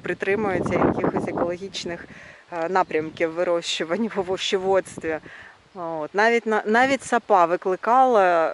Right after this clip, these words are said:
у людей, е, дику агресію, казали, що ні, не потрібно сапати бур'яни, ви повинні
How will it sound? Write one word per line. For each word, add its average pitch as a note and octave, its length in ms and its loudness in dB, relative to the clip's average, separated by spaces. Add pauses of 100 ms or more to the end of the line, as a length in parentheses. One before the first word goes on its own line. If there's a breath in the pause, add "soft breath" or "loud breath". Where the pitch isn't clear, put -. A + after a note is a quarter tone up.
(100)
у F3 240 -4
людей, F#3+ 540 2
е, E3 400 2
дику G3 300 -2
агресію, A3 720 0
казали, G3+ 480 0
що F#3 220 -8
ні, G#3+ 300 -2
не G3+ 140 0
потрібно G3 720 -6
сапати F#3+ 440 -6
бур'яни, F#3 480 -8
ви A3 120 -4
повинні F#3 540 -8